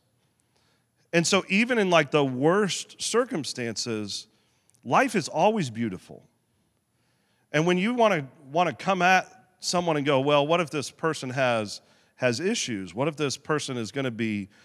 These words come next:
um, handicapped? What if those things?" You know, when my little sister was being born, my mom was thirty-nine years old when she got pregnant.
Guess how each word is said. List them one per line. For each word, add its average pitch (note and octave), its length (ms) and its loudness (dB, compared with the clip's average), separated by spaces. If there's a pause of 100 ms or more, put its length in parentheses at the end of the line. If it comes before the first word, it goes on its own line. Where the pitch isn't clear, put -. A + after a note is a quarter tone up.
(200)
um, F2+ 580 -4
handicapped? C#3 680 -6
What C#3 160 -6
if D#3 100 -8
those E3 200 -6
things?" G#2 240 -10
You B2 60 -8
know, C#3+ 80 -4
when C#3+ 160 -2
my D#3 180 2
little E3+ 220 0
sister E3 380 -6
was A2+ 160 -4
being A2 240 -4
born, G2+ 280 -8
my A#2+ 120 2
mom C#3 200 0
was B2+ 140 -6
thirty-nine D3 440 -2
years C#3 180 -4
old B2 160 -4
when G2+ 80 -10
she - 120 -12
got G#2 200 -6
pregnant. F2+ 340 -8